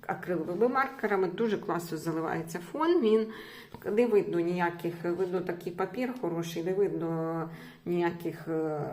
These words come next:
тобто, що там такі, е, господи, ну ви зрозуміли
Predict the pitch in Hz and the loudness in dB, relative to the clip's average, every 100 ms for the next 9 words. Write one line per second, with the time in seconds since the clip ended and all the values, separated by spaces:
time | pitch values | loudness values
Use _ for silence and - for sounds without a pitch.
0 | 120 143 139 151 - - - - - - | -6 -8 -8 -10 -8 -6 -6 -8 -10 -12
1 | - 156 - - 98 80 76 - - - | -10 -8 -8 -6 -4 -4 -6 -8 -10 -12
2 | - - - - - - - _ _ - | -12 -14 -16 -18 -18 -20 -20 _ _ -20
3 | _ _ _ - - - - - - - | _ _ _ -14 -10 -10 -10 -12 -6 -6
4 | - - - 190 180 175 165 180 151 - | -4 -6 -4 -4 -2 -4 -4 -4 -4 -6